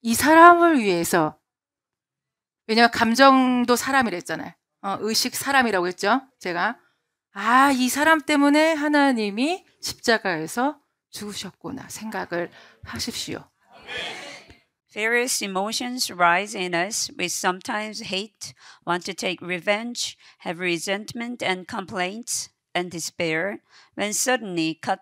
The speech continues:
Speaker 2: in by another car, we want to say bad language. When these feelings come to you, think that God died on the cross for this man who feels these feelings because God told us that emotion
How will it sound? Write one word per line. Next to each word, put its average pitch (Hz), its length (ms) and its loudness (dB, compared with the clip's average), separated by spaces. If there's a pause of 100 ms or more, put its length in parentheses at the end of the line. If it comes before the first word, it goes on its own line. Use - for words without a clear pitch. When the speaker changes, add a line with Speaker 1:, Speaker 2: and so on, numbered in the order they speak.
(120)
Speaker 2:
in 180 400 -8
by 165 180 -2
another 185 440 -2
car, 175 480 -2 (260)
we - 100 -10
want 196 240 -2
to 208 100 -8
say 185 240 -6
bad 180 340 0
language. 160 760 -6 (540)
When 202 280 -4
these 247 380 -2
feelings 214 600 -4
come 190 260 -8
to 240 120 -8
you, 185 380 -4 (340)
think 240 300 -2
that 175 280 0
God 185 300 0
died 190 360 2
on 180 200 -2
the 185 100 -10
cross 190 420 0
for 170 280 -2
this 202 280 -8
man 170 340 -8 (320)
who 208 100 -6
feels 233 560 -2
these 202 320 -6
feelings 214 560 -6
because 185 460 -4
God 185 280 -8
told 214 300 -6
us 180 300 -6
that 190 220 0
emotion 190 600 -8